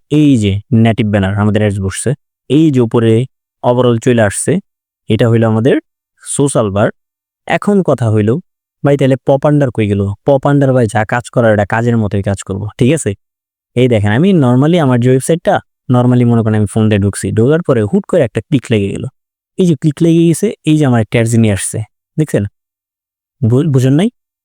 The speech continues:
এই দেখেন, আবার মনোযোগ সহকারে দেন। এই যে হুট করে যে কোনো যে ক্লিক করলেন, ক্লিক করলেন, এই যে আমার অ্যাডস নিয়ে চলে আসছে। কেমনে কি ভাই? এইটাই হলো পপ আন্ডার অ্যাডস। আর পপ আন্ডার অ্যাডস এর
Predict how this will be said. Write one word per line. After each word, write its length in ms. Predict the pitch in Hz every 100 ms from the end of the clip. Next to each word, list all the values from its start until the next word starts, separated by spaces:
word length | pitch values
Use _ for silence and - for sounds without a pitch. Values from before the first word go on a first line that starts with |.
| _ _ _ _ _ _ -
এই 120 | 113 113
দেখেন, 160 | 104 113
আবার 120 | 117 117
মনোযোগ 200 | 117 104
সহকারে 220 | 107 98 98
দেন। 100 | 98 - _ - 190
এই 60 | 165
যে 60 | 113
হুট 100 | 120 -
করে 120 | 135
যে 40 | 135
কোনো 100 | 127 117 131
যে 60 | 180 -
ক্লিক 160 | 113 -
করলেন, 200 | 98 101 - _ _ _
ক্লিক 180 | 240 214 -
করলেন, 240 | 220 226 247 _ _ _ _ -
এই 80 | 175
যে 60 | 151
আমার 100 | 120 113
অ্যাডস 140 | 113 117
নিয়ে 120 | 107 -
চলে 180 | 104 98
আসছে। 240 | - - 120 - _ _
কেমনে 240 | 196 156 104
কি 60 | 98
ভাই? 100 | 104 175 _ _
এইটাই 300 | 104 110 113 113
হলো 140 | 107 101
পপ 140 | 104 101
আন্ডার 180 | 101 98 95
অ্যাডস। 160 | - -
আর 60 | 101 -
পপ 160 | 139 131 175
আন্ডার 180 | 175 170
অ্যাডস 200 | 117
এর 60 | 107